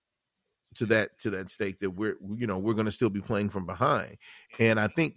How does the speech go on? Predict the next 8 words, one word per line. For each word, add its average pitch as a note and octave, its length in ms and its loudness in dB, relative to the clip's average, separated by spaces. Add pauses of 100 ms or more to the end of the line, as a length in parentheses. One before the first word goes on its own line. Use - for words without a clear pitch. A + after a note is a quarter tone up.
that's C#3 360 4
what A2+ 160 0
she C3 240 -6
was F#2+ 360 -6 (540)
really C#3 440 2
trying G2+ 280 -4
to F#2+ 80 -12
say. G2 440 -6